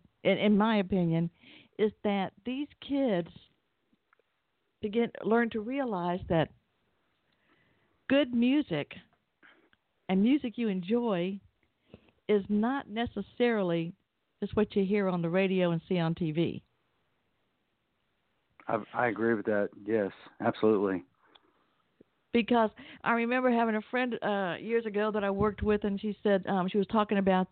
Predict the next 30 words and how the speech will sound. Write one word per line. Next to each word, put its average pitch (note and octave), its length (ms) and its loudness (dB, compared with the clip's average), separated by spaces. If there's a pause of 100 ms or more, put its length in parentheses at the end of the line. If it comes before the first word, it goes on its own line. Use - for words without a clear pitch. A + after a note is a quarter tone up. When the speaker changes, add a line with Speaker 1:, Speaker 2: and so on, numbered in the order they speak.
Speaker 1:
the F3+ 160 -8
singer, G3 240 0
I'm E3+ 220 -2
sure G#3 160 0
you've G3 120 2
heard, F#3 220 2 (160)
Eva G#3 280 2
Cassidy. G#3+ 640 -2 (600)
And G3 180 2
she G#3+ 80 0
was G3 200 4
saying, G3+ 260 4
Speaker 2:
Mm-hmm. A#3 80 0
Speaker 1:
"I G3+ 60 2
can't B3+ 320 0
believe, A3 500 2 (100)
I, F#3 80 4 (180)
I A3 100 2
know A#3+ 180 4
I've A3+ 160 0
probably G#3 400 0
seen B3+ 160 2
her G#3+ 180 0
several F#3+ 260 2
times A3 420 -2 (100)
playing G3+ 280 0
in, F3+ 140 0
in F3 220 -2
Decatur, G#3 400 0
Georgia, E3+ 440 0